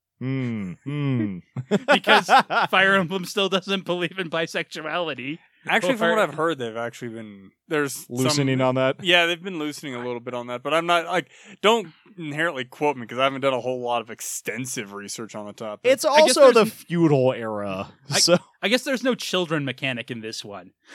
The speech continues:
Speaker 2: That said, now I really want the hilarious, like, hand-wavy explanation of how two girls have a child in, say, Awakening. That seems like it would be hilarious, whatever it was.
Speaker 1: <laughs>
Speaker 2: What have you been playing, Tyler?
Speaker 1: Time babies.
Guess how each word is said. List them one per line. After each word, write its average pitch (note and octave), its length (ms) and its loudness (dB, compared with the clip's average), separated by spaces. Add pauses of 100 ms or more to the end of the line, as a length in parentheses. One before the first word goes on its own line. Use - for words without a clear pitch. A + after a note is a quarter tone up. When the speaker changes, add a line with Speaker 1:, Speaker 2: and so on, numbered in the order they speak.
(100)
Speaker 2:
That G#3+ 200 4
said, A3 200 0
now G#3 180 4
I G3+ 80 6
really F3 500 -2
want F3 180 -2
the D3+ 100 -4
hilarious, D3 800 -4
like, C3+ 320 -6 (220)
hand-wavy D3+ 680 0
explanation C#3+ 640 -4
of B2+ 60 -12
how C#3 160 -2
two C#3+ 220 -12
girls C#3 260 -4
have C3+ 120 -6
a C3 60 -6
child B2+ 580 -6 (140)
in, D3 140 -4
say, D#3 200 0
Awakening. C3 680 -6 (200)
That F#3 160 2
seems F#3 220 -2
like F#3 140 0
it F#3 140 0
would E3 100 -6
be E3+ 160 -4
hilarious, C#3 800 -4 (180)
whatever D#3 420 0
it C#3+ 140 0
was. C3 460 -4
Speaker 1:
<laughs> G#3 40 6 (840)
Speaker 2:
What A3 120 4
have A3+ 100 4
you G#3+ 120 4
been F3+ 120 2
playing, C3 260 -2
Tyler? B2+ 280 -2 (160)
Speaker 1:
Time B2 220 2
babies. D#2 360 -8